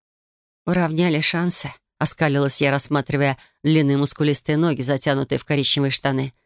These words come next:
Ступни у Нага были босые. Мужчина тоже усмехнулся, разглядывая мои голые ноги.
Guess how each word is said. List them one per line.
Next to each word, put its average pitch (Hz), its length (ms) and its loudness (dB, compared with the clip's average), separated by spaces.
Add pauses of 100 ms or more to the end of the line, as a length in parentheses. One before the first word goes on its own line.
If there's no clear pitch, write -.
(420)
Ступни 196 460 0
у 190 80 2
Нага 156 260 0
были 156 160 0
босые. 127 520 -4 (520)
Мужчина 214 340 2
тоже 196 280 0
усмехнулся, 160 640 0
разглядывая 151 500 0
мои 151 160 2
голые 156 300 2
ноги. 127 360 -4